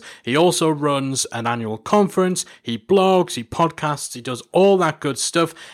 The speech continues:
And I've been aware of Jeff for quite a while, but in all honesty, I associate him with writing. And even though I've published two books,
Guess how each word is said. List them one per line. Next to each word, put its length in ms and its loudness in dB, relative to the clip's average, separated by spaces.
And 360 2
I've 220 0
been 140 2
aware 440 4
of 120 2
Jeff 300 0
for 100 -12
quite 400 -2
a 40 -4
while, 460 0
but 320 -4
in 220 -6
all 340 2
honesty, 720 -2
I 180 4
associate 720 2
him 260 -2
with 380 -6
writing. 540 -2
And 460 2
even 320 2
though 300 2
I've 320 -4
published 600 -4
two 300 -4
books, 560 0